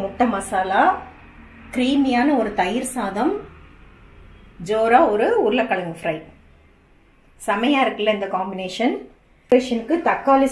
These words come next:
சாதத்துக்கு அரிசி, சாப்பாட்டு அரிசி தான் ஊற வச்சிருக்கேன், மத்ததெல்லாம் எடுத்து வச்சிருக்கேன். நாலு முட்டை வேக வச்சிருக்கேன் எக் மசாலாக்கு. ஒரு நாலு உருளைக்கிழங்கு நல்லா வாஷ் பண்ணிட்டு அப்படியே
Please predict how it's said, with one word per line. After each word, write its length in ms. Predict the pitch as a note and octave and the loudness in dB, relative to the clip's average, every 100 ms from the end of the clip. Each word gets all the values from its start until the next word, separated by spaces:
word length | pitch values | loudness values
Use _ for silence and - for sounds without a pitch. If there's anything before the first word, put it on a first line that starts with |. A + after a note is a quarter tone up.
| A#3 | 0
சாதத்துக்கு 520 | G#3 G3+ G#3+ G#3 C4+ D4 C#4 F3 | -2 -2 -6 2 6 6 2 -4
அரிசி, 280 | G#3 A#3+ A#3+ A#3 | -4 -2 -4 0
சாப்பாட்டு 400 | G3 - C4+ B3+ | -2 2 0 0
அரிசி 180 | G#3+ - G3+ | -4 -6 -6
தான் 100 | F#3+ | -4
ஊற 40 | F3+ E3+ | -4 -6
வச்சிருக்கேன், 480 | D#3+ E3 F3+ G#3+ F4 - - - F#3+ | -8 -12 -6 -4 -4 -6 -14 -10 -4
மத்ததெல்லாம் 440 | - G3+ G#3+ G3 | 0 4 6 4
எடுத்து 220 | F3+ G3+ | 2 -4
வச்சிருக்கேன். 440 | F3 E3+ F3+ A3+ C#4+ F3+ | -4 -6 -2 2 2 2
நாலு 260 | G3+ C4 A#3+ | 4 4 4
முட்டை 300 | G#3 G3 C#4 A#3+ | 2 2 2 4
வேக 140 | F#3 G#3+ F#3 | 2 0 -4
வச்சிருக்கேன் 480 | - D#3+ F3+ G#3+ A#3+ F3+ | -6 -8 -2 2 2 0
எக் 200 | F3+ F#3+ | -4 -6
மசாலாக்கு. 640 | F3+ F3 D#3+ D3+ C#3+ G3 D4+ F#4 - _ _ _ - | -4 -2 -2 -4 -4 0 2 0 -10 _ _ _ 0
ஒரு 120 | G3+ G3+ | 0 2
நாலு 300 | G3 B3+ E4 C4 | 4 6 6 6
உருளைக்கிழங்கு 520 | C4+ E4 E4 C4+ A#3+ E4+ | 4 4 4 2 4 2
நல்லா 240 | G#3+ A#3 D4+ A3+ | 2 4 4 4
வாஷ் 320 | G#3 B3 - | 4 2 -2
பண்ணிட்டு 300 | B3 G3+ G3+ | -2 2 2
அப்படியே 200 | - A#3 | 4 4